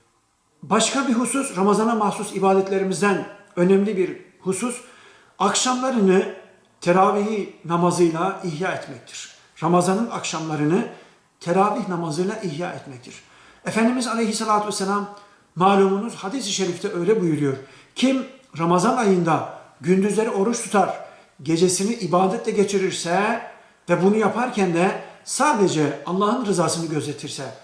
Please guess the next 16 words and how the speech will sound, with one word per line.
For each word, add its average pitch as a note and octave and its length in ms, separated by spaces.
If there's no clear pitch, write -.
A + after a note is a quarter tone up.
samimiyetle, G#3+ 1000
ihlasla F3 580
hareket E3+ 340
ederse D3 600
Allah'ın G3 600
izniyle E3 680
Ramazan G3 580
bayramı F3 440
sabahına E3 800
annesinden G3 720
doğduğu G3 480
gün A#3 240
gibi D#3+ 500
günahsız E3 560
olarak D#3+ 400
uyanır." D#3 380